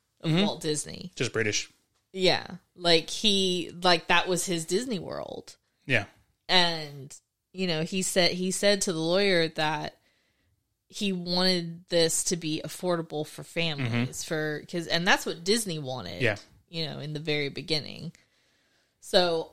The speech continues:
Speaker 1: I think maybe seventy-five bucks.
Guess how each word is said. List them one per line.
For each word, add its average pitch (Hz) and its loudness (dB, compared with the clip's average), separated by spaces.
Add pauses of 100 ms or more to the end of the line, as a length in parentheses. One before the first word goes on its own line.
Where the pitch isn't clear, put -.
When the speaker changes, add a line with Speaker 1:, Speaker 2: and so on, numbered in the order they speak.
(100)
Speaker 1:
I 240 4
think 311 -4 (600)
maybe 190 0 (1800)
seventy-five 190 -2
bucks. - -4